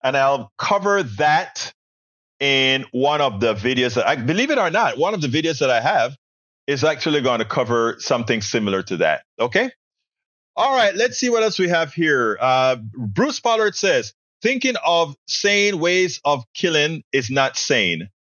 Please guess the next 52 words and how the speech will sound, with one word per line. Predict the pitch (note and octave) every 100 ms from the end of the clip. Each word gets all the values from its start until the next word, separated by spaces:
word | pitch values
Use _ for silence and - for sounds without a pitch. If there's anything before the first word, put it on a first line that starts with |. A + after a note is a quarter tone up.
| _ _ _ _ _ _ _ _ _
Oh | C3+ C#3+
my | A2 G#2
God, | F#2 B2+ A#2+
you | A2
just | G#2+ C3+ B2+
knocked | C3 B2+
me | C3
out. | B2+ B2 A2
You | A#2+
just | C3 D3
knocked | C3+ C3+ B2+
me | C3
down, | A#2+ A#2 A2 E2
Bruce. | F#2+ F#2+ G2 - - _ _ _ _ _ -
I | F3+
was | B3 C3+
just | C3+ A#2+
saying, | - A#2 C3+ F#2+ F#2+ F#2+ _ _ _ _ _ _
you | A2 A2
know, | G2 A#2 A#2+ -
uh, | G#2+ G2 F#2 F2+ F2 - _ _ _ _ _ _ _
I | A#2+
don't | C#3
want | C#3 A2
a |
guy | G2+ G2+
to |
feel | - G#2+
pain. | G2 A#2+ G#2+ D#2+
That's | E2 B2 -
all. | D#2+ F2 - -
But | G#2
no, | G#2 A#2+
I | A2
don't | C3+
believe | G#2 G2+
in | F#2
the | D#2
death | E2 -
penalty. | - C#2+ - - -
So | - B2 G#2+ G#2 - _ _ _ _
you | A2+
don't | C3+
have | C#3+ A#2+
to |
hit | G#2 A#2+
me | G2+
too | G#2+ G2
hard | F2 E2
on | D#2+
that | E2 C2+
one. | C2 -